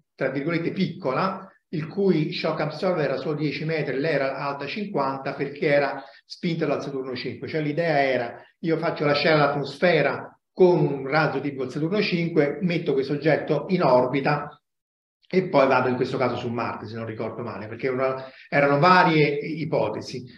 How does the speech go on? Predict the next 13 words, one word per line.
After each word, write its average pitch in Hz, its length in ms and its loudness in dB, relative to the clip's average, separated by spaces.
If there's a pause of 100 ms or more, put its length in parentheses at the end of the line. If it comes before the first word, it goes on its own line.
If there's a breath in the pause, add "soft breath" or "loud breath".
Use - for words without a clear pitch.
(140)
E - 120 -2
questa 190 340 4
qui 196 240 4
è 147 340 4
una 190 300 8
delle 139 300 6
tipiche 156 480 0
bombe 135 520 2
nucleari, 131 880 -2 (260)
ma 151 240 -6
piccoline, 170 440 2
erano 123 200 -4
così. 147 460 0